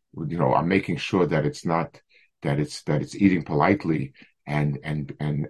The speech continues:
and not being mizane, it's, it would say it's nuts. There's, there's, it, it doesn't mean anything. It's not, it, it, it's meaningless. A, a, an Adam, he ha-, in the layer that's physical, he's not different than a Baal Chaim,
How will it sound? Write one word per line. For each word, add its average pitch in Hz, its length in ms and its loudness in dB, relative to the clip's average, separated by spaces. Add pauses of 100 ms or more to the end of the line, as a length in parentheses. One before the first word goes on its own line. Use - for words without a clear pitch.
and 73 180 -2
not 82 220 -4
being 80 180 2
mizane, 82 500 0 (260)
it's, - 180 -8
it 82 420 -4
would 82 140 -6
say - 80 0
it's - 160 -2
nuts. - 520 0 (360)
There's, 82 220 0
there's, 80 300 0
it, - 200 -6
it - 180 -4
doesn't 113 320 6
mean 147 160 8
anything. - 380 -4 (340)
It's - 80 -16
not, 120 240 4
it, 95 140 0
it, 90 260 -8
it's - 120 -10
meaningless. - 600 4 (1120)
A, - 80 -2 (100)
a, 104 240 4
an 95 220 4
Adam, 104 600 4 (880)
he 107 80 -6
ha-, - 440 -4
in 107 160 8
the 101 100 6
layer 110 420 8
that's 104 240 2
physical, 98 840 -2 (240)
he's 90 180 0
not 98 340 4
different - 300 -2
than 80 120 -2
a 78 40 -2
Baal 69 180 -2
Chaim, 71 540 -4